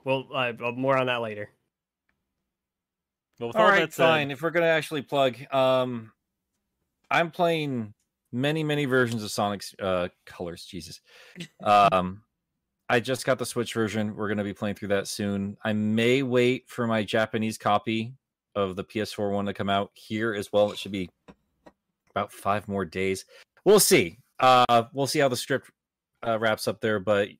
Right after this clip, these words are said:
Speaker 3: expect a very big Colors video. We're doing it every version of on my channel. So stick around for that. And I just released, uh,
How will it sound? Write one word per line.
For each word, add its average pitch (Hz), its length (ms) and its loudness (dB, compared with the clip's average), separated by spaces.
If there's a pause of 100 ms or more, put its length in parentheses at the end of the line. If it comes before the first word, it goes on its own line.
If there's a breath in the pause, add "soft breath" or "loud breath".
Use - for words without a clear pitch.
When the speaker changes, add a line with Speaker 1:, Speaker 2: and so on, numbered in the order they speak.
(220)
Speaker 3:
expect 123 540 0
a 123 80 4
very 113 680 0 (680)
big 120 440 6 (760)
Colors 101 420 -2
video. 85 380 -4
We're 92 160 -4
doing 104 260 -4
it 98 100 -4
every 95 280 0
version 92 360 -4
of 87 240 -6 (280)
on 92 140 -6
my 85 120 -4
channel. 87 400 -12 (480 soft breath)
So - 140 -8
stick - 260 2
around 139 200 4
for 131 120 -2
that. 120 220 6
And 113 100 0
I 110 60 2
just 113 220 -6
released, 104 340 -4
uh, 90 340 2